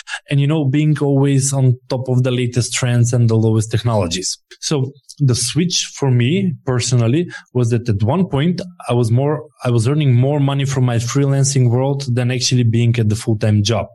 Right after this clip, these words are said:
So I will be nine to five, and then from there I actually need to keep on working in, and doing what I want. And at that point I said, "Look, software development, good salaries, of course, in the I T, but on the other hand, the passion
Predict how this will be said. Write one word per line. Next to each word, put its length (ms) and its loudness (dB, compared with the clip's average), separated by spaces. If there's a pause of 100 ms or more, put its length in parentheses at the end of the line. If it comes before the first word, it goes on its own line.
(500)
So 380 -2 (120)
I 140 -2
will 100 2
be 440 2
nine 320 0
to 100 0
five, 420 -2
and 180 2
then 120 2
from 240 0
there 240 0
I 120 -2
actually 320 0
need 220 0
to 220 0
keep 200 -4
on 200 2
working 480 0
in, 180 0
and 180 2
doing 220 2
what 220 -2
I 60 2
want. 320 0 (580)
And 140 0
at 140 -2
that 240 -4
point 300 -2
I 60 0
said, 200 -2 (480)
"Look, 340 -2 (200)
software 400 -6
development, 600 0
good 140 -2
salaries, 600 0
of 180 -4
course, 340 0
in 60 2
the 140 0
I 120 0 (160)
T, 220 0 (320)
but 180 -4
on 80 2
the 160 0
other 180 0
hand, 280 2
the 200 -4
passion 460 0